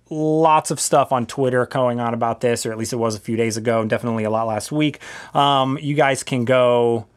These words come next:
uh, research that on your own. I'm not gonna use, uh,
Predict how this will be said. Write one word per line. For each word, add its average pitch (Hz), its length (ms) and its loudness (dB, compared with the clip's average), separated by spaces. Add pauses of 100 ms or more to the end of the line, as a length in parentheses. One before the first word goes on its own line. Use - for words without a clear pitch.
(920)
uh, 104 560 2 (360)
research 135 420 0
that 135 140 4
on 120 80 0
your 117 160 0
own. 123 280 0
I'm 135 120 -4
not 123 140 0
gonna 120 160 -2
use, 117 380 0
uh, 123 640 -2